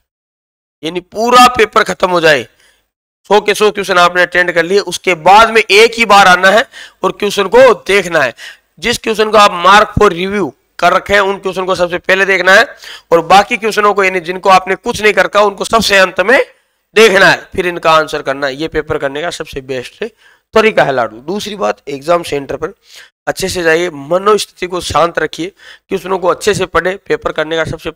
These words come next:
मेन जो तरीका होता है वो क्वेश्चन को सबसे अच्छे से पढ़ना बेहद जरूरी होता है,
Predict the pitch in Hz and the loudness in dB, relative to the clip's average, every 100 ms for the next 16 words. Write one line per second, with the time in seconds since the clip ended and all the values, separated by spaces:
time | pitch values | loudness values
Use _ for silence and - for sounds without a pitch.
0 | _ 156 180 196 180 165 156 156 156 170 | _ -6 -4 -4 -6 -6 -2 -2 0 0
1 | 165 165 151 156 165 - - - - 160 | 0 -6 -10 -10 -12 -12 -20 -10 -6 -6
2 | - - 143 - 165 156 151 147 143 135 | -8 -8 -8 -6 -6 -6 -8 -6 -4 -6
3 | 131 143 143 156 190 190 180 139 120 131 | -6 -8 -12 -4 -4 -2 -6 -8 -10 -18